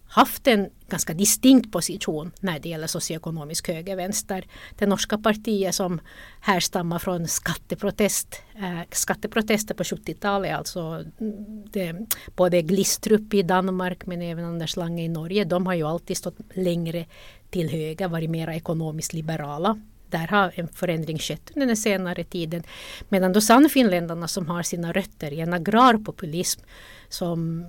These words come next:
företrädde den småbrukande befolkningen på landsbygden när Finland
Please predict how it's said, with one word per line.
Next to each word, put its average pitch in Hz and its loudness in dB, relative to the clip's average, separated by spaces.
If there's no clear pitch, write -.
företrädde 180 4
den 170 0
småbrukande 175 0
befolkningen 175 -4
på 180 -4
landsbygden 175 -2
när 175 -6
Finland 175 -4